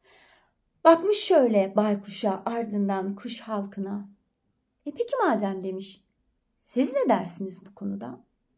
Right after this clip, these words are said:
Düşünelim hep birlikte. Belki başka bir çare buluruz." İşte bu sözün ardından bütün kuşlar kanatlarını açmışlar, başlarını kanatlarının arasına almışlar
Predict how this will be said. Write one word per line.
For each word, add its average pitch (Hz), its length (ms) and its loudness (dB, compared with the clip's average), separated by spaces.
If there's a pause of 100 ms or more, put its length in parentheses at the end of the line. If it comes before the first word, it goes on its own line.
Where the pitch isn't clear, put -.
(340)
Düşünelim 370 460 0
hep 190 200 -8
birlikte. 180 580 -6 (140)
Belki 226 340 2
başka 170 280 -4
bir 571 200 -6
çare 269 400 -4
buluruz." 208 380 -16 (1300)
İşte 359 200 -2
bu 466 60 2
sözün 302 320 4
ardından 185 640 -4 (220)
bütün 349 320 -4
kuşlar 202 480 -6
kanatlarını 254 640 -2
açmışlar, 202 1000 -6 (480)
başlarını 294 500 0
kanatlarının 254 720 2
arasına 226 560 -2
almışlar 190 1080 -8